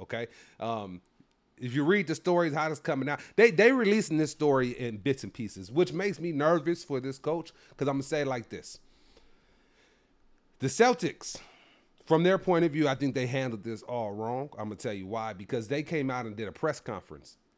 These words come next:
about the coach. He about to be suspended for a, a whole season, doing all this. I'm gonna tell you this. If you do something at your job, I don't give a fuck what job it is. If you do something that's worthy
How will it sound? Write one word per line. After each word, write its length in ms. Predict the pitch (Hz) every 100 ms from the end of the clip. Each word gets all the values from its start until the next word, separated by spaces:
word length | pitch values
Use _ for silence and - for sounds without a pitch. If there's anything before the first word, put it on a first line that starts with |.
| _ -
about 300 | 98 113 -
the 40 |
coach. 320 | - 120 90
He 60 | -
about 220 | 120 104
to 40 | 98
be 120 | 98
suspended 560 | 87 - 127 117 110
for 340 | - 120 117 107
a, 40 | 113
a 200 | 107 101
whole 180 | 123 107
season, 480 | - 120 110 120 - - _ 104
doing 180 | 131
all 120 | 127 117
this. 120 | 117 - - - -
I'm 140 | 170
gonna 60 | 175
tell 180 | 151 156
you 80 |
this. 200 | 143 120
If 180 | 135 123
you 100 | 170
do 220 | 185 214
something 260 | 175 185 175
at 140 | 160
your 120 | 165 156
job, 240 | 156 135
I 40 |
don't 160 | 196 202
give 100 | 156
a 40 |
fuck 180 | - 180
what 100 | 143
job 300 | 131 127 113
it 80 | 90
is. 260 | 76 - - _ _ _
If 180 | 117 127
you 280 | 190 254 240
do 220 | 175 226
something 280 | 175 147 120
that's 200 | 123 107
worthy 540 | 127 160 135 123 113